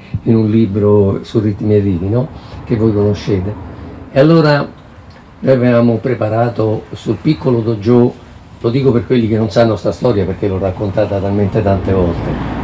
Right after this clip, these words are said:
sul piccolo dojo di Terracina che avevo messo insieme con le canne, insomma un po' abborracciato, però, eh, erano i primi tempi e si faceva del nostro meglio. E, e allora, eh, c'erano tutti i lampioncini che avevamo messo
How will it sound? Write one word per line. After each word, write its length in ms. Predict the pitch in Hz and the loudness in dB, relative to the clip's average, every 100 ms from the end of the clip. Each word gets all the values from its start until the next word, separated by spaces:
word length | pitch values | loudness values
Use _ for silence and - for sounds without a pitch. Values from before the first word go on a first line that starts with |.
| - - - | -6 -6 -8
sul 180 | - 123 | -4 -2
piccolo 400 | 156 143 143 127 | 0 2 2 2
dojo 440 | 120 110 120 131 | 0 0 0 0
di 220 | 107 104 | 0 -2
Terracina 800 | 92 104 101 107 113 113 107 85 85 - - - - - | -2 -4 -2 -2 2 2 2 -2 -8 -16 -20 -18 -18 -12
che 140 | - | 0
avevo 220 | 107 107 107 | 2 2 2
messo 280 | 104 - | 0 -2
insieme 460 | 110 98 110 107 90 | -4 0 2 2 0
con 200 | 87 95 | 0 0
le 100 | 101 | 0
canne, 360 | 98 107 98 87 | 2 2 2 0
insomma 300 | 90 120 90 | 2 2 2
un 80 | |
po' 120 | 87 117 | 0 0
abborracciato, 760 | 107 113 101 101 110 98 87 | 2 2 2 0 0 0 0
però, 260 | 87 92 95 - - - - - - - | 0 0 0 -4 -14 -16 -16 -16 -16 -10
eh, 200 | - 107 | -2 0
erano 240 | 101 107 | 2 2
i 60 | 107 | 2
primi 260 | 107 107 | 2 2
tempi 380 | 104 117 104 92 | 4 2 2 -2
e 40 | 87 | -4
si 180 | - | -2
faceva 320 | 101 98 117 107 | 0 2 4 4
del 120 | 98 | 4
nostro 380 | 101 98 - 104 | 0 -2 -4 -2
meglio. 460 | 92 85 80 117 156 - - - - - - - - | 0 -2 -4 -8 -10 -20 -20 -20 -20 -20 -20 -20 -6
E, 880 | 117 113 113 110 110 107 107 107 101 120 - - | 0 2 2 2 0 0 0 -2 -4 -8 -12 -8
e 120 | 175 | -2
allora, 360 | 170 151 117 | 2 2 2
eh, 160 | - 110 | 0 -2
c'erano 300 | - 117 113 | 0 0 0
tutti 260 | 113 - 120 | -2 -2 0
i 40 | |
lampioncini 800 | 107 101 135 123 - 104 104 95 | 0 -2 0 0 0 -2 -2 -2
che 80 | 87 | -2
avevamo 320 | 90 95 101 | -2 0 0
messo 500 | 95 92 90 - 80 | 0 -2 -4 -6 -10